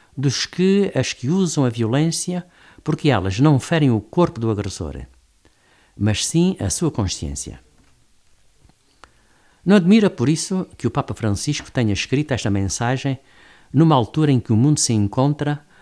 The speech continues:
como ele diz, e passo a citar, "a braços com uma terrível guerra aos pedaços." Fim de citação. Uma via para fazer face a esta guerra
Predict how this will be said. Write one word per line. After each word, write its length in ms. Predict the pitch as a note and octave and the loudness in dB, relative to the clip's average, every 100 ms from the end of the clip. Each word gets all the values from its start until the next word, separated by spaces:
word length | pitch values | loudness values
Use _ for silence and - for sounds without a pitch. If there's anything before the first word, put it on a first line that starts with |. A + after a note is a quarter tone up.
| _ | _
como 200 | - B2 | 2 4
ele 180 | A#2 G#2 | 4 0
diz, 540 | G2+ C3+ E3 - - - _ _ - - _ _ _ _ _ _ _ _ | 0 0 0 -4 -12 -16 _ _ -20 -20 _ _ _ _ _ _ _ _
e 80 | A2 | -4
passo 240 | - G2 | -4 -6
a 20 | F#2 | -6
citar, 540 | G2 G#2+ G#2+ B2+ B2+ _ | -6 -4 -2 -2 -6 _
"a 140 | - A#2+ | -2 0
braços 520 | A2 C3 D3 - - | 2 2 2 -2 -8
com 160 | - C3 | 0 2
uma 140 | G#2+ | 2
terrível 800 | - G2+ G2+ B2 C3+ C3 A#2+ F#2+ | -2 -4 -2 0 0 0 -2 -2
guerra 420 | F2+ A2+ A#2 G2+ | -4 -2 -2 -4
aos 160 | G2 - | -6 -8
pedaços." 640 | - D#2 C2+ - - - - _ _ _ _ | -10 -12 -12 -16 -20 -20 -20 _ _ _ _
Fim 160 | B2+ | -4
de 60 | G#2 | -4
citação. 420 | G2 F2 - A#1+ - _ _ _ _ _ _ _ _ _ _ _ - - _ _ _ _ _ | -6 -10 -10 -12 -16 _ _ _ _ _ _ _ _ _ _ _ -20 -20 _ _ _ _ _
Uma 200 | B2+ C3+ | 6 6
via 260 | D3 A3 F3 | 6 4 4
para 160 | A#2+ | -2
fazer 320 | - A2 D#3+ | -2 0 0
face 440 | D3 - A2 F2 B2 | -2 -4 -2 -2 -4
a 20 | |
esta 220 | A#2 G2 | -2 -4
guerra 500 | F#2+ G2+ A2 B2+ C3+ | -2 -2 -2 -6 -8